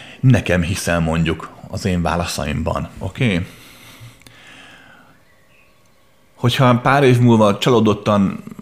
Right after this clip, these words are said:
azt mondod, hogy "ez a Christian McRae hülyeséget beszél, és többet nem hallgatom", akkor valami nem sikerült. De ha még húsz év múlva is engem hallgatsz, és tőlem várd a választ, valami akkor sem sikerült.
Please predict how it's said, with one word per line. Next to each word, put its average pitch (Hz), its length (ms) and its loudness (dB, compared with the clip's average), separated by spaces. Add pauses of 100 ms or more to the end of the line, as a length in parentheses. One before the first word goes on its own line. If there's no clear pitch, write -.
(140)
azt 120 160 -2
mondod, 110 120 0
hogy 120 80 0
"ez 127 100 0
a 123 100 -2
Christian 135 320 -2
McRae 110 260 0
hülyeséget 110 400 0
beszél, 113 280 -2
és 92 100 -6
többet 110 260 0
nem 110 140 2
hallgatom", 131 560 -2
akkor 120 340 -2
valami 117 240 0
nem 101 140 0
sikerült. 87 540 -6
De 113 120 -2
ha 120 100 4
még 127 220 0
húsz 165 260 -2
év 127 120 2
múlva 104 260 4
is 98 160 0
engem 98 260 0
hallgatsz, 107 300 -2
és 113 120 -6
tőlem 110 220 -2
várd 101 180 0
a 104 60 -2
választ, 117 360 -2 (140)
valami 120 340 2
akkor 110 260 -4 (100)
sem 92 200 -6
sikerült. 80 600 -8